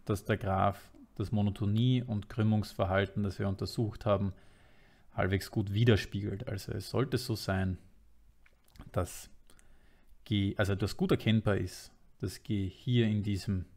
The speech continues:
Intervall monoton fällt,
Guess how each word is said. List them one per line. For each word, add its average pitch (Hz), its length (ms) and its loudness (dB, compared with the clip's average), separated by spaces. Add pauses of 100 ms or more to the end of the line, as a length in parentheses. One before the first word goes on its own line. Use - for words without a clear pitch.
(220)
Intervall 95 580 -2 (1040)
monoton 101 460 -4
fällt, 139 500 0